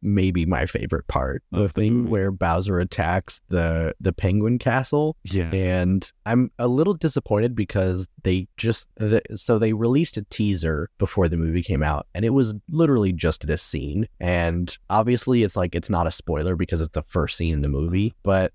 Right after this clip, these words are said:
Speaker 1: still it's upsetting 'cause I, I love this scene. I, I don't know what it is. I think I just, I love when there's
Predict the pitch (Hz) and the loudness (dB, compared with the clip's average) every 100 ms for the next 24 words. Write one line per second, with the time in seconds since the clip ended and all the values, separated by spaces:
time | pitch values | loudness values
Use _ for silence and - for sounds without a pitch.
0 | - - 165 117 92 - - 78 80 87 | -8 0 2 2 0 -6 -2 -2 0 -2
1 | 92 - 85 87 87 - - 98 101 104 | -4 -2 0 0 -2 -6 0 2 2 2
2 | 98 - - 87 87 80 82 85 - - | 0 -4 -4 0 2 2 0 -2 -2 0
3 | 85 90 92 92 - 120 165 165 143 107 | 0 0 0 0 0 0 0 0 0 -2
4 | 98 107 110 90 90 107 110 101 - 131 | 0 0 0 -2 0 0 0 -6 0 0
5 | 139 135 120 - - 101 98 101 104 120 | 2 0 0 -4 -2 0 0 2 2 2
6 | 123 104 98 92 92 92 92 | 0 0 2 2 0 -2 -4